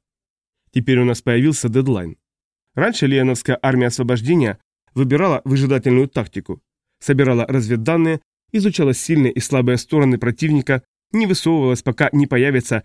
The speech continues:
какая-нибудь непредсказуемая возможность. А вот теперь часы тикали.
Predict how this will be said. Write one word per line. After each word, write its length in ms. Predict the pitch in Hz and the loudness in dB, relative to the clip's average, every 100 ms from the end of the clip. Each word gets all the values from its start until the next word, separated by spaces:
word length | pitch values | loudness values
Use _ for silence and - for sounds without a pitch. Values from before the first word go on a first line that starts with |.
| _ | _
какая-нибудь 580 | - 117 147 131 127 - | -8 -2 0 2 0 0
непредсказуемая 800 | 151 139 131 - 123 120 117 110 | 0 0 -2 -2 -2 0 2 2
возможность. 640 | 113 120 120 95 90 85 - _ _ _ _ _ - | 0 0 -2 -4 -8 -12 -14 _ _ _ _ _ -4
А 120 | 135 | 0
вот 120 | 120 | 0
теперь 360 | 110 117 175 190 | -2 -4 -2 -2
часы 340 | - 220 - | -4 -4 -4
тикали. 440 | 104 104 98 82 | -8 -8 -10 -14